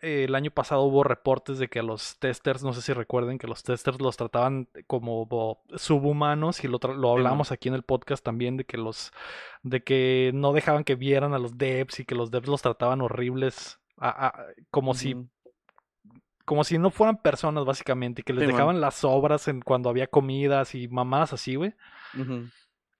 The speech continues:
Speaker 1: Te habla de que la cultura en general de Activision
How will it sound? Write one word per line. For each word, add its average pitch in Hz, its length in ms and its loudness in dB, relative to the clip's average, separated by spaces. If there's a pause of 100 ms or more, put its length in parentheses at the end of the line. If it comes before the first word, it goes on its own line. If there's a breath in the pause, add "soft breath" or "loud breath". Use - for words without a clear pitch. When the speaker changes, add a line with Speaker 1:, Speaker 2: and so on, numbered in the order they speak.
(320)
Speaker 1:
Te 160 120 4
habla 214 200 8
de 262 80 4
que 208 100 -2
la 180 160 2
cultura 165 420 4
en 208 60 4
general 147 540 2 (280)
de 147 120 -2
Activision 131 720 -4